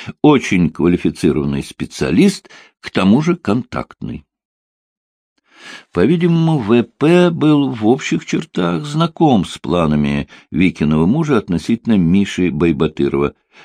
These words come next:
Помолчав, он сказал Платону: «Да вроде бы по тематике они пересекаются. Давайте подумаем, как всё правильно оформить».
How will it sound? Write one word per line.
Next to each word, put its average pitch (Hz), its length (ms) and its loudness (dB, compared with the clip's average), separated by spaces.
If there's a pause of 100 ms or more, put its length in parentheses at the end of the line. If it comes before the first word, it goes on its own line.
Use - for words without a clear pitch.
Помолчав, 107 640 0
он 139 120 -4
сказал 85 460 0
Платону: 78 640 -2 (1000)
«Да 73 720 0
вроде 82 540 -2
бы 160 140 -4
по 147 140 -10
тематике 131 640 -4
они 117 180 -4
пересекаются. - 1120 -6 (1300)
Давайте 76 480 0
подумаем, 139 640 -2 (340)
как 143 400 -2
всё - 600 -4 (100)
правильно 120 960 -4
оформить». 65 640 -8